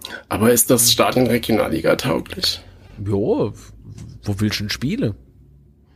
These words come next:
Speaker 1: Keine Ahnung, wir haben ja so gute Kontakte nach Homburg, können wir ja so Spielgemeinschaft oder so au-, au-, <laughs> mit dem F C H machen.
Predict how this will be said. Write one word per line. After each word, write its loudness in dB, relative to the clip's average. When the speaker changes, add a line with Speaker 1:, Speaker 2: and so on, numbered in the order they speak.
Speaker 1:
Keine -6
Ahnung, 4
wir 4
haben 4
ja 4
so -4
gute 0
Kontakte 0
nach -2
Homburg, 2
können 2
wir 2
ja 0
so -4
Spielgemeinschaft -2
oder 2
so -2
au-, -2
au-, -8
<laughs> -4
mit 2
dem 4
F -4
C -6
H 2
machen. 2